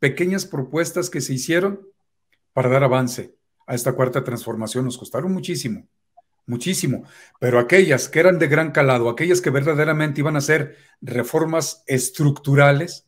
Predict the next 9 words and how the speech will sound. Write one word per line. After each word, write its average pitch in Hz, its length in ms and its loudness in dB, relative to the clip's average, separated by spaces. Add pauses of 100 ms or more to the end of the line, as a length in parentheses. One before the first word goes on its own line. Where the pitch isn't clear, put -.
(140)
no 120 140 -6
solamente 135 420 0
constitucionales, 123 840 -4 (300)
esas 160 260 -10
no 170 100 -6
pasaron, 165 540 -4 (540)
ni 113 200 -6
han 135 200 0
pasado. 143 600 -2